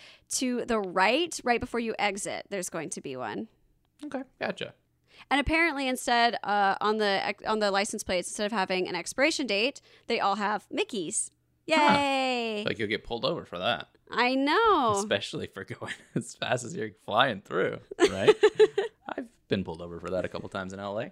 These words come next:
Speaker 1: <gasps> Really?
Speaker 2: Yeah, I, I was on the phone with you one time, I think, when it happened. Maybe not.
Speaker 1: Oh, I
Speaker 2: No,
Speaker 1: think
Speaker 2: I
Speaker 1: you
Speaker 2: was. I
Speaker 1: were.
Speaker 2: was. Yeah, yeah.
Speaker 1: Yeah.
Speaker 2: Yeah.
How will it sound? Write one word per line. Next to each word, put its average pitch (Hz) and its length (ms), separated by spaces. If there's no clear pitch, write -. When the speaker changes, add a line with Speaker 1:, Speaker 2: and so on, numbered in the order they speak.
Speaker 1:
<gasps> 415 320
Really? 403 520
Speaker 2:
Yeah, 320 180
I, 113 200
I - 80
was 226 100
on 220 80
the 190 80
phone - 180
with - 100
you - 100
one 95 140
time, 92 160
I 87 80
think, 87 160
when - 100
it - 40
happened. - 340
Maybe 127 160
not. - 180
Speaker 1:
Oh, 339 140
I 370 80
Speaker 2:
No, 127 160
Speaker 1:
think 95 80
Speaker 2:
I - 40
Speaker 1:
you 453 60
Speaker 2:
was. 330 80
I 277 40
Speaker 1:
were. 294 280
Speaker 2:
was. 233 80
Yeah, 90 100
yeah. 90 160
Speaker 1:
Yeah. 277 540
Speaker 2:
Yeah. - 60